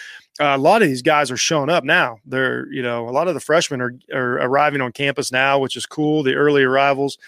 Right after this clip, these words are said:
and things are, you know, really, really getting exciting already. There is no off season in these big programs. You know, Alabama's thinking the same thing, Ohio State, L S U, like,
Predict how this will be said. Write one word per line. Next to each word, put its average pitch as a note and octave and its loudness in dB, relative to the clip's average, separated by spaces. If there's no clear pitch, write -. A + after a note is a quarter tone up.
and C#3 0
things D3 -2
are, A#2+ -6
you C3+ -8
know, B2 -6
really, C3 -2
really G#3 6
getting F#3+ 2
exciting D#3 2
already. C#3 2
There D3+ 2
is D#3 0
no C#3 0
off C3+ 2
season C3+ -4
in C#3+ -4
these C3 -4
big D3 -2
programs. A#2+ -2
You C3 -6
know, A#2+ -2
Alabama's C3+ 0
thinking C#3 -4
the B2 -6
same C3 -6
thing, C3+ 0
Ohio B2+ 0
State, C3 0
L D3+ 4
S - 0
U, D3 2
like, C3 -2